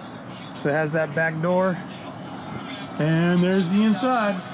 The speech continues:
I didn't, I, I was not expecting that. That was totally unexpected. I got here to, um, E T Quality R V, and essentially, I have my trailer.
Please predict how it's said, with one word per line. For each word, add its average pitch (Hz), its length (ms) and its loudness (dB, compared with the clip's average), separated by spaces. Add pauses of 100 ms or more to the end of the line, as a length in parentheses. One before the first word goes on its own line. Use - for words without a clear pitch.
(880)
I 180 80 2
didn't, 269 180 2
I, 185 160 4 (180)
I 196 120 4
was 208 180 2
not 180 200 2
expecting 156 540 -6
that. 131 220 -8 (120)
That 160 260 -2
was 165 260 -6
totally 175 380 -2
unexpected. 151 680 -6
I 143 120 -2
got 156 260 -2
here 170 260 -2
to, 156 520 -4 (200)
um, 143 440 -4
E 175 160 -2
T 180 260 -2
Quality 170 500 -2
R 165 200 -2
V, 160 320 -8 (720)
and 151 500 -2 (600)
essentially, 185 680 -4 (1300)
I 196 160 0
have 214 220 0
my 208 180 0
trailer. 180 580 -4